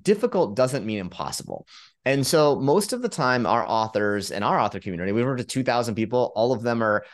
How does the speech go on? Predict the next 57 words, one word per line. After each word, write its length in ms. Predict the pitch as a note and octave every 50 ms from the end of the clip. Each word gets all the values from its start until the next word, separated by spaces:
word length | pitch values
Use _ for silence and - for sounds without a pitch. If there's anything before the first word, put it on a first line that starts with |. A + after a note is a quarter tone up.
| - _ _
you 40 | D3+
know, 100 | C3 F#2
busy 340 | D2 - A#2+ B2+ A#2 C3 B2
entrepreneurs, 480 | A#2 A#2 A#2+ A#2+ A#2 A#2+ A#2+ A#2 A2
coaches. 520 | - - B2+ A#2+ A#2 - A#2 A2+ A2+ A2 - - - - - - _
Um, 300 | A#2 A#2 A#2 G#2+ G#2+ E2 -
they 240 | F#2+ A#2+ C3 D#3 F#3
say 220 | F3+ - D#3+ D3
they 240 | D3+ C3+ - C#3 C#3
invest 500 | C3+ B2 G2 A2 G#2 G#2 - - - -
four 160 | - A#2+ B2
to 60 | B2
six 280 | A#2+ - - A2 - -
hours 300 | G#2+ F#2+ F#2 F#2 F#2+ F2+
a 60 | G2+
week 340 | G2+ D#3 F#3 C#3 G#2 - -
working 460 | F2+ F2+ A2 A#2 A2+ - A#2+ G#2+ G#2
on 520 | - - F#2+ F#2+ F#2 F#2 F2+ F2+ F2 F2+ - C#2+ -
their 80 | - A#2
book, 380 | C#3+ A3 - - - - - - - - - - _
their 100 | - A2+
project. 500 | - D#3+ D#3 C3 F2+ D#2+ - - - - -
And 200 | G2+ B2 B2+ A#2+
so, 380 | - D#3 C#3 C#3 C#3 C3+ B2+ - - - - - - _ _ _ _ -
you 100 | G3 A3
know, 300 | C#3+ A2+ B2 A2+ - - _ _ _
it's 300 | - D3+ D#3 - - D3+
not 300 | D3 D3+ E3+ G3 G3+ -
like 260 | D#3 D3 C#3 B2+ -
you 200 | - B2 B2+ B2
have 140 | B2 B2 B2
to 80 | - A#2+
quit 220 | - - D#3 -
your 100 | - A#2
job 280 | F#2 A2 A#2 A#2+ A#2 A2+
and 80 | G#2+
go 80 | G#2 G#2
off 80 | G2 -
in 60 | F#2+
a 40 | F2+
cabin 400 | - - - D3+ D#3 A2 A2 G2
and 140 | F#2+ F#2
do 160 | E2+ A#2 C#3+ C3
this 200 | A2 F#2+ F#2 -
for 180 | - G2+ F#2
a 60 | F#2
year, 520 | F2+ F2+ A2+ F#3 G3+ D3+ G#2 F#2 F2+ F#2 F#2
but 200 | - B2+ B2+ -
you 140 | B2+ B2+ B2+
do 300 | G#2 C3 C3+ D3 D#3+ E3
need 280 | C#3+ C3 C3 C3 A#2
to 80 | A#2+ A2+
carve 360 | - - G#2+ G#2 A2 A2 G2
out 300 | G2 F#2+ F#2+ F#2 - - -
things. 260 | - D#3 G2 D#2 D#2+
So 100 | - B2 -
I'm, 360 | - B2 C3+ C#3+ D3+ D#3 D3+